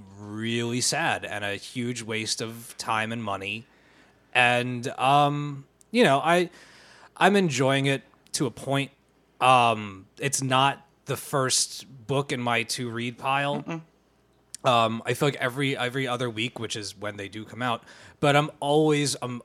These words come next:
Speaker 1: always reading A V X stuff.
Speaker 2: Mm-hmm.
Speaker 1: And I think maybe three, uh, three books, whether it's tie-ins or not, maybe four, have mattered to me.
Speaker 2: Mm-hmm.
Speaker 1: Everything else I've read, and it's been like, all right, I've heard this argument before.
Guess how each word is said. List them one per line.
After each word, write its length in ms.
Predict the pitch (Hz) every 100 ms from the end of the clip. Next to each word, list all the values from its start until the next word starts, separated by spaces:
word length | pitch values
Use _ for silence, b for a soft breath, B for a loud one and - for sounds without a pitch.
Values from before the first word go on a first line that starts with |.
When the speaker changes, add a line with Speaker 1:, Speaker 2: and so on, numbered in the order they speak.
| -
Speaker 1:
always 420 | 170 175 165 143
reading 280 | 131 123 117
A 140 | 113 107
V 200 | 107 98
X 200 | 95 -
stuff. 420 | 107 - - _ -
Speaker 2:
Mm-hmm. 180 | 175 180 131
Speaker 1:
And 500 | 131 123 117 110 107 _
I 200 | - 123
think 500 | 120 - - 147 123
maybe 420 | 131 131 131 120
three, 960 | 110 - - - 135 143 156 156 156 151
uh, 120 | 131 - -
three 340 | - 151 170
books, 460 | 127 143 110 - 127
whether 240 | 127 120
it's 140 | 113 -
tie-ins 600 | - 127 139 151 156 131
or 160 | 117
not, 260 | 113 120 101
maybe 300 | 113 151 175
four, 460 | - 151 110 85 - b b b b
have 240 | 135 123
mattered 320 | 127 117 113
to 80 | -
me. 240 | 104 - _
Speaker 2:
Mm-hmm. 220 | 180 170 170
Speaker 1:
Everything 340 | 139 139 151 151
else 260 | 139 135
I've 200 | 139 117
read, 420 | 110 123 131 135 -
and 160 | - 120
it's 160 | 113 -
been 260 | 139 127
like, 340 | 131 117 113 - b b _
all 120 | 240 247
right, 320 | 131 131 - _ _ _ _ _ _ -
I've 140 | 165
heard 180 | 156 165
this 180 | 143 -
argument 400 | 123 117 117 110
before. 460 | 113 - 113 110